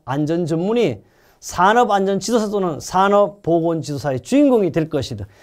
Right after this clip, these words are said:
그렇다면 여러분 어떻게 우리 평생 사는데 여러분은 건강하셔야 합니다.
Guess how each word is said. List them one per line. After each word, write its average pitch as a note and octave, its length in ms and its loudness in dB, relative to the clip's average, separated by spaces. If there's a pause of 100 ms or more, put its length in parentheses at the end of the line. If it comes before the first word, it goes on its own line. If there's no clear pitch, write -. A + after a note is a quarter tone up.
(220)
그렇다면 C#4 340 4
여러분 D4 240 6
어떻게 G3+ 480 4 (100)
우리 D3+ 140 -2
평생 F3 320 -2
사는데 F#3+ 600 0 (300)
여러분은 F#3 400 2
건강하셔야 A3+ 640 4
합니다. A2+ 500 -4